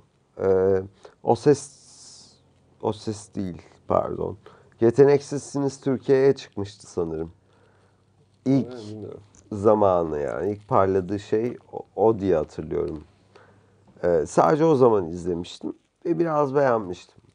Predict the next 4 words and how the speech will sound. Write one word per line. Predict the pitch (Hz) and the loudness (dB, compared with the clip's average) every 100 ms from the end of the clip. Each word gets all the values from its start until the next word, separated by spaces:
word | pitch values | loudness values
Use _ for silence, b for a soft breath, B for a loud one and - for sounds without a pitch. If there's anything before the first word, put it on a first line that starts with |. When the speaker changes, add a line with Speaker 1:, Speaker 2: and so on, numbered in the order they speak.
| _ | _
Speaker 1:
Ama | 131 123 143 160 - - 120 | -6 -2 0 -2 -6 -6 0
<laughs> | 143 135 | 2 2
sonra | - - 156 135 - 156 151 B B B B - | 0 -2 0 0 0 -2 -4 B B B B -2
olaylar | 117 117 113 113 117 123 127 131 | 4 6 8 6 6 4 4 2